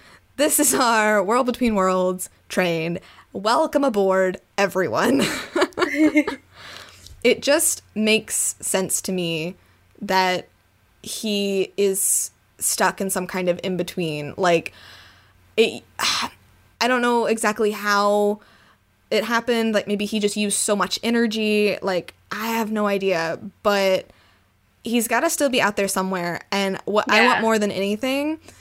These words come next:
Speaker 1: is to see Rey go and find him.
Speaker 2: Mm-hmm. I've also seen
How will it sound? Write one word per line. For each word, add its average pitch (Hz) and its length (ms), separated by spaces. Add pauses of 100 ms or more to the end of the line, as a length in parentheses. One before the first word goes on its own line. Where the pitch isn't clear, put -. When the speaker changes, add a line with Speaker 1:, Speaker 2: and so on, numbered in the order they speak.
(200)
Speaker 1:
is 220 200
to 214 120
see - 240
Rey 202 240
go 185 220
and 170 120
find 107 300
him. 185 320 (920)
Speaker 2:
Mm-hmm. 196 420 (400)
I've 254 180
also 254 420
seen 220 880